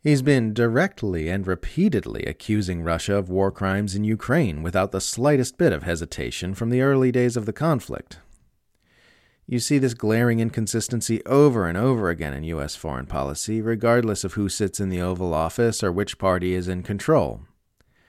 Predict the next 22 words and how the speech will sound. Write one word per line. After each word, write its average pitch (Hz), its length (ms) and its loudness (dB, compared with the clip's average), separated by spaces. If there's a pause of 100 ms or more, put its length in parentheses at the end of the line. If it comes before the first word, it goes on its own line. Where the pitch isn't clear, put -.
(440)
The 135 100 2
criminality 117 680 4
of 101 100 2
U 98 180 2
S 92 160 -2
allies 95 520 0
gets 101 200 -4
ignored, 107 640 -2
downplayed, 101 680 0
and 90 140 -4
frantically 101 520 -2
obfuscated, 95 840 -2 (520)
while 104 200 0
the 107 80 -4
criminality 107 720 2
of 113 140 0
U 101 160 2
S 95 160 -2
enemies 101 400 -2
gets - 320 -4
spotlighted, 95 800 -2
exaggerated, 90 800 -2